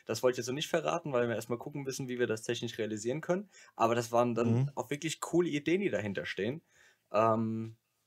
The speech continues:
Speaker 1: das finde ich mega, dass die Leute wirklich auch so proaktiv auf uns zukommen und dann mit Ideen das Ganze spicken. Ich meine, das
Speaker 2: Ja.
Speaker 1: macht's ja auch aus. Also wir können uns Sachen erzäh-, äh, ausdenken, ähm, die vielleicht auch keinen interessieren, aber wenn die von euch kommen,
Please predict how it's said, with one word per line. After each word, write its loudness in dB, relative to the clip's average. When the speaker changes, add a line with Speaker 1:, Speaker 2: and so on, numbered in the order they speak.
Speaker 1:
das 0
finde -2
ich -4
mega, 2
dass -4
die -2
Leute 2
wirklich -8
auch -4
so -4
proaktiv -4
auf -2
uns -8
zukommen 0
und -4
dann 0
mit -4
Ideen -2
das 0
Ganze -2
spicken. -4
Ich -4
meine, 4
das 4
Speaker 2:
Ja. 6
Speaker 1:
macht's 4
ja 6
auch 6
aus. 6
Also 0
wir 2
können -4
uns -4
Sachen -2
erzäh-, -4
äh, -2
ausdenken, -4
ähm, 8
die -12
vielleicht -4
auch -4
keinen -2
interessieren, -4
aber 4
wenn 0
die -10
von -6
euch -4
kommen, -4